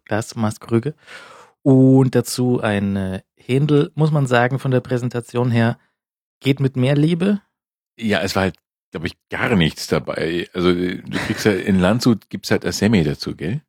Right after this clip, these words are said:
Speaker 1: Ein paar Tage vorher war ich auch, äh, auf der, auf der Wiesn Händel fressen und da hat die Bedienung zumindest noch gefragt, ob man einen, äh, Kartoffelsalat dazu haben möchte. Und das hab ich
Speaker 2: Oh.
Speaker 1: genommen und das war sehr gut.
Speaker 2: Ja.
Speaker 1: Und das Händel war auch ein bisschen besser, aber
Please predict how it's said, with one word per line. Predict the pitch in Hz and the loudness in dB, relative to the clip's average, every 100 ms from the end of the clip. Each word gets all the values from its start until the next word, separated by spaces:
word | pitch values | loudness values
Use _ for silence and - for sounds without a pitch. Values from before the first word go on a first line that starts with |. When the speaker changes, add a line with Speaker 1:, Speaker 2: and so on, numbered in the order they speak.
| - | -4
Speaker 1:
Ein | 135 135 | -2 0
paar | 160 | -2
Tage | 160 180 170 | -2 -2 -2
vorher | - 165 135 | 0 2 4
war | 123 | 2
ich | 120 | 2
auch, | 147 - - | -2 -4 -2
äh, | 120 117 113 - - - - | 2 4 2 0 -6 -6 -6
auf | 113 | -4
der, | 117 113 113 | 0 0 -2
auf | - | -4
der | 107 110 110 | -6 -6 -6
Wiesn | 120 123 | -4 0
Händel | 117 127 131 | 0 0 -2
fressen | - 127 147 - - - - | -2 -4 -4 -8 -14 -16 -8
und | - 123 120 - _ | 0 2 2 -2 _
da | 127 117 | -2 0
hat | 139 _ _ | -2 _ _
die | 123 120 | -2 0
Bedienung | 117 123 123 131 | 0 0 2 2
zumindest | - 127 120 120 | 2 0 0 0
noch | 113 - | -4 -6
gefragt, | - 101 107 - - - | -8 -6 -8 -10 -14 -6
ob | 110 _ - | -6 _ -4
man | 113 104 101 - | 0 2 2 2
einen, | 104 104 101 98 | 2 2 4 2
äh, | 98 95 95 95 98 104 - | 2 0 0 0 0 -2 -2
Kartoffelsalat | 139 139 139 107 107 - | -2 0 0 0 -4 -8
dazu | - 110 | -8 -4
haben | 110 | -2
möchte. | - - - | -4 -6 -14
Und | - | -6
das | 120 | -2
hab | |
ich | 113 | -2
Speaker 2:
Oh. | |
Speaker 1:
genommen | 131 117 156 196 | 2 2 4 4
und | 160 | 4
das | |
war | 156 151 | 0 0
sehr | 151 | 0
gut. | 143 - _ _ | 0 -6 _ _
Speaker 2:
Ja. | 90 80 | -4 -2
Speaker 1:
Und | 120 | -2
das | - | 2
Händel | 156 151 | 4 4
war | 143 | 2
auch | 143 | 0
ein | |
bisschen | - 160 151 | -4 -6 -6
besser, | 156 151 165 | -4 -4 2
aber | 131 131 | 4 4